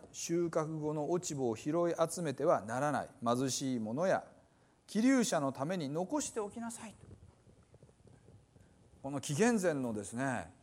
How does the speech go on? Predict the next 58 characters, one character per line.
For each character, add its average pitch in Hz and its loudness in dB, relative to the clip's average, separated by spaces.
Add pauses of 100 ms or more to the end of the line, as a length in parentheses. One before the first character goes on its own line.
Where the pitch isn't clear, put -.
何 127 -8
千 190 -2
年 190 -4
と - -8
い 175 0
う 160 0
時 151 -6
代 143 -2
に、 120 -6 (1400)
貧 120 -2
し - -2
い 143 -6
者 139 0
や 160 2
気 - -8
流 175 -2
者 143 -4
が 160 0
飢 180 0
え 254 0
な 254 -2
い 190 -6
よ 254 -2
う 233 0
に、 127 -6 (1700)
刈 143 0
る 143 2
時 143 0
に 143 0
は 147 0
全 226 0
部 214 2
刈 - -4
り 214 -6
尽 - -12
く 294 -6
す 330 -4
な 285 0
っ 170 -10
て - 0
い 131 0
う 120 0
決 - -8
ま 123 -4
り 113 -6
が 98 -2 (160)
聖 220 0
書 190 -2
に 110 -10
書 - -10
い 202 -12
て 208 -10
あ 120 -6
る - -10
ん - -18
で - -20
す - -18
よ。 101 -18